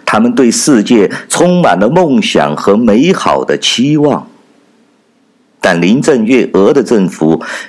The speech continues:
用我们独裁者一贯的暴力摧毁了他们美丽的梦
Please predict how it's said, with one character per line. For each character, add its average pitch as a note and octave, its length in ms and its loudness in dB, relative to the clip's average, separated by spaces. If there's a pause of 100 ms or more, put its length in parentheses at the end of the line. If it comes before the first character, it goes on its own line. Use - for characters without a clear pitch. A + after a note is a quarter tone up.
(140)
用 F#2 400 0 (180)
我 F#2 220 2
们 G#2 180 0
独 A#2 220 0
裁 B2 240 0
者 F#2+ 200 2
一 G#2 240 0
贯 C3 240 0
的 E2+ 100 0
暴 G#2+ 360 0
力 D#2 320 -2 (320)
摧 A2+ 380 2
毁 C#2 180 0
了 A#1+ 120 -2
他 D2+ 180 -4
们 D#2+ 260 -2 (160)
美 D#2 180 2
丽 D2 400 0
的 - 140 -4
梦 E2 240 -2